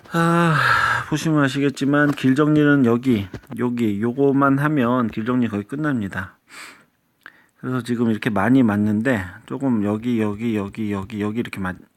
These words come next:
얘한테는 안 맞네요, 다행히. 예, 그래서 지금 다행히 이쪽으로는 지금 길 정리가 끝난 상태고요.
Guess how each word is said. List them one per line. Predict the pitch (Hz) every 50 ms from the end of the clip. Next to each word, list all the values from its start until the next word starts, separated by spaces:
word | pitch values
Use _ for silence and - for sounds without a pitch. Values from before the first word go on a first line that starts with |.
| _ -
얘한테는 | 104 107 113 120 123 - - 147 110
안 | 92 95
맞네요, | 101 113 113 110 107 117 120
다행히. | 98 92 95 95 92 92 98 - _ _ _ _ _ _ _ _ _ _ _ _ _ _ _ _ _ _ _ _ _ _ _ _ -
예, | 110 101 95 95 90 87 87 87 - _ _ _ _ _
그래서 | - - 110 110 117 113
지금 | 101 104 104 104
다행히 | - - 92 101 107 110 117 123 127 117
이쪽으로는 | 107 - - 120 117 110 113 110 113 - _ _ _ _ - - - - - - _ _ _ _
지금 | - 113 107
길 | 98 - 107 98
정리가 | 104 113 110 104 107 101
끝난 | 92 - 131 143 143 135 135
상태고요. | 127 117 107 98 - 95 85 92 101 131 160